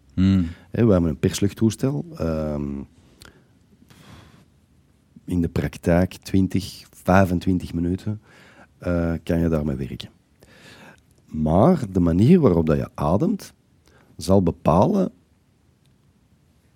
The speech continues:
Speaker 2: allee, eh, zal bepalen hoe lang dat je ermee werkt en kan je eigenlijk dat rekken.
Speaker 1: Hmm.
Speaker 2: Ehm, en voor ons is dat belangrijk.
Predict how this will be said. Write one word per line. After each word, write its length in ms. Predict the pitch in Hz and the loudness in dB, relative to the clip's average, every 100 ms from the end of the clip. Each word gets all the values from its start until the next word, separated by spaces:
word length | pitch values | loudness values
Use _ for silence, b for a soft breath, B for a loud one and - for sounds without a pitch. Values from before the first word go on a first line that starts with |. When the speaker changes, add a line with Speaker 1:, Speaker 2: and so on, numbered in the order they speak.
| _ _ - | _ _ -12
Speaker 2:
allee, 300 | - 98 87 - - _ _ _ | 0 2 2 -4 -20 _ _ _
eh, 120 | 98 - | -8 0
zal 200 | 101 101 | 4 4
bepalen 380 | 95 - 165 | 6 8 10
hoe 100 | 110 | 8
lang 160 | 82 127 | 6 6
dat 80 | 175 | 6
je 60 | 156 | 4
ermee 160 | 156 147 170 | 4 4 4
werkt 140 | 208 | 2
en 140 | - 98 | -4 0
kan 160 | 131 | 2
je 80 | 165 | 0
eigenlijk 720 | - 113 156 202 190 185 - - _ | -2 -2 0 2 2 0 -4 -20 _
dat 200 | 95 87 | -2 0
rekken. 360 | 85 104 90 76 _ - | 2 0 0 -12 _ -4
Speaker 1:
Hmm. 400 | 90 90 82 76 _ _ _ _ _ B B B B B B _ | 0 0 -2 -6 _ _ _ _ _ B B B B B B _
Speaker 2:
Ehm, 640 | 78 78 76 76 73 69 69 - _ _ - | -4 -2 0 -2 -2 -4 -8 -14 _ _ -4
en 160 | 98 | -2
voor 100 | 76 73 | -2 -2
ons 160 | 98 | -2
is 80 | 104 | 0
dat 100 | 80 | 0
belangrijk. 640 | 69 67 87 107 147 - | -2 -2 -4 -4 -6 -10